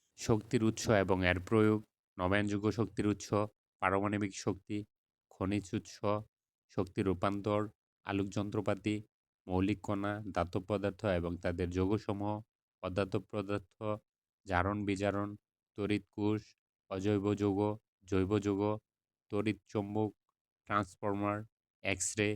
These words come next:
তেজস্ক্রিয়া ইত্যাদি বিষয় আপনাকে পড়তে হবে। জীববিজ্ঞানের জন্য আপনাকে পড়তে হবে পদার্থের জীববিজ্ঞান বিষয়ক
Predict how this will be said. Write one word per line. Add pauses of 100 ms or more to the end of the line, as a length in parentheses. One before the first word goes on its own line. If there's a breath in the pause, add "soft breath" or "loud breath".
(380)
তেজস্ক্রিয়া (160)
ইত্যাদি
বিষয়
আপনাকে
পড়তে
হবে। (160)
জীববিজ্ঞানের
জন্য
আপনাকে
পড়তে
হবে
পদার্থের (120)
জীববিজ্ঞান
বিষয়ক